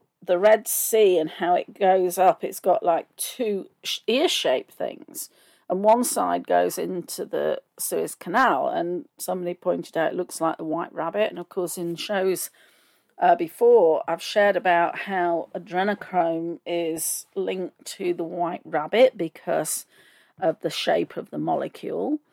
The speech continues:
And, you know, the Alice in Wonderland, follow the White Rabbit, um, thing. So, uh,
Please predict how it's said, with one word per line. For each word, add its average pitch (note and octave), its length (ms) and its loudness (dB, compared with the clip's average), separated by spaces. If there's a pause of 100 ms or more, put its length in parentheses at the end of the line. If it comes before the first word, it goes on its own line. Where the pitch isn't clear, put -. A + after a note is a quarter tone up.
(400)
And, F3 640 -2 (340)
you F#3+ 140 -4
know, E3 380 -2
the F3 140 -2
Alice F3 320 0
in F#3 180 -4
Wonderland, F3 840 0
follow F3+ 300 2
the F3+ 100 0
White E3 320 0
Rabbit, F3+ 760 2 (160)
um, E3 480 -2 (240)
thing. F#3+ 420 2 (640)
So, G#3+ 560 4 (320)
uh, - 40 -16